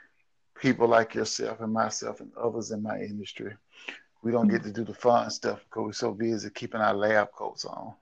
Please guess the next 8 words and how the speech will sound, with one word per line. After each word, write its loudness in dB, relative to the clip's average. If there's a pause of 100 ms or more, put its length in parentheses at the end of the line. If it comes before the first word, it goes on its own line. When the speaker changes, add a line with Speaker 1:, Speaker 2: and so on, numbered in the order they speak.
(140)
Speaker 1:
<laughs> 4 (400)
Speaker 2:
Absolutely. 6 (480)
And 12
I, 10
and 12 (140)
I 10
think 12
that's 10